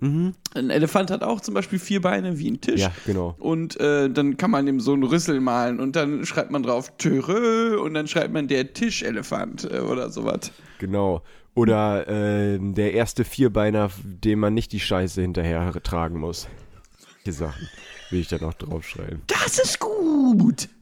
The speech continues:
Speaker 1: Dankeschön. Äh, und das kam jetzt einfach, also das, wir kommen da jetzt einfach so mit. Ähm, und
Speaker 2: Ja.
Speaker 1: wenn ihr jetzt irgendwie Tischmacherin seid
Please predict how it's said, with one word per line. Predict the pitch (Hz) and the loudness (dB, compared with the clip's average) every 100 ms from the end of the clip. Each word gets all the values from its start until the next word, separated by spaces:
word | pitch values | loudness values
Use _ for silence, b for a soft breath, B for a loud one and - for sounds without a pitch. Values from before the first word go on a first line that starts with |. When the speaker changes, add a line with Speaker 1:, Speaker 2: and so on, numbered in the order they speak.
| _ _ _ _ - - | _ _ _ _ -20 -2
Speaker 1:
Dankeschön. | 107 117 120 - 92 90 - b b b b b b - | 0 0 -2 -2 -2 -2 -10 b b b b b b -2
Äh, | 110 | 4
und | 113 127 | 6 6
das | 139 - | 4 2
kam | 160 156 | 2 2
jetzt | 147 | 2
einfach, | 135 147 131 - | 0 0 -2 0
also | 135 117 | -2 0
das, | 127 - | -6 -6
wir | 131 117 131 123 - - 98 92 | -10 2 2 2 -6 -18 -16 0
kommen | 147 147 | 2 4
da | |
jetzt | 123 - | 4 2
einfach | 113 110 107 | -2 0 -2
so | 113 123 | 0 0
mit. | 87 73 - - | -2 -6 -16 -10
Ähm, | 62 90 90 90 87 B B | -2 0 0 -2 -6 B B
und | - | 2
Speaker 2:
Ja. | 135 123 123 | 6 6 6
Speaker 1:
wenn | |
ihr | 139 143 | 6 6
jetzt | 120 - | 6 2
irgendwie | 110 113 113 | -2 2 0
Tischmacherin | 98 147 143 - 104 98 92 87 82 | 0 -2 0 0 2 2 0 0 0
seid | 80 85 | 0 -2